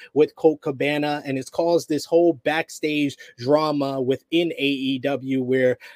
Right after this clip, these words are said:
uh, there is real life heat between C M Punk and Hangman Adam Page, and more of, like,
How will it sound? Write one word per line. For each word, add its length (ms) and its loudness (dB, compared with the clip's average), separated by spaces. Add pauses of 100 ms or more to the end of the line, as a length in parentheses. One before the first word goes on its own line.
(140)
uh, 160 -6
there 220 2
is 200 0
real 220 6
life 240 -2
heat 340 -10 (300)
between 400 -4
C 300 -10
M 180 -6
Punk 380 -10 (180)
and 180 -4
Hangman 520 -4
Adam 260 -8
Page, 540 -2
and 280 -6 (200)
more 280 6
of, 220 0
like, 220 -4